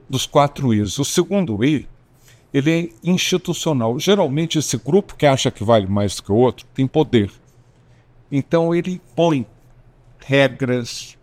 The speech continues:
bota pedras no caminho. Eu não vou te dar um, uma internação porque você tá muito velho, fica gastando recurso à toa. Não vou te promover porque você é mulher, não vou te dar um emprego porque você é negro. E passa por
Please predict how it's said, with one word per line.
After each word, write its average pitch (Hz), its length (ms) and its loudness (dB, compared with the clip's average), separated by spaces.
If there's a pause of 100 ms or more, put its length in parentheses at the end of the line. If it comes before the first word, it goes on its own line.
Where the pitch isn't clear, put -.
(120)
bota 117 300 0
pedras 117 680 0
no 104 100 -2
caminho. 110 480 0 (240)
Eu 214 80 0
não 220 140 2
vou 208 180 2
te 175 460 -2 (100)
dar 160 340 2
um, 131 180 -4 (600)
uma 120 100 -2
internação 117 680 0
porque - 220 -8
você - 120 -16
tá 220 80 -2
muito 214 240 -2
velho, 123 320 2
fica - 340 -14
gastando 139 600 0
recurso 131 580 -2
à 104 40 2
toa. 131 380 0 (300)
Não 143 120 4
vou 143 140 4
te - 140 -10
promover 120 540 0
porque - 180 -10
você 113 240 -2
é - 20 2
mulher, 107 280 2
não 117 100 0
vou 120 140 0
te - 120 -6
dar 113 160 2
um 110 80 2
emprego 113 320 0
porque 120 200 -8
você 113 260 0
é 104 60 2
negro. 113 340 0 (3000)
E 185 80 -6
passa 185 320 2
por - 220 -10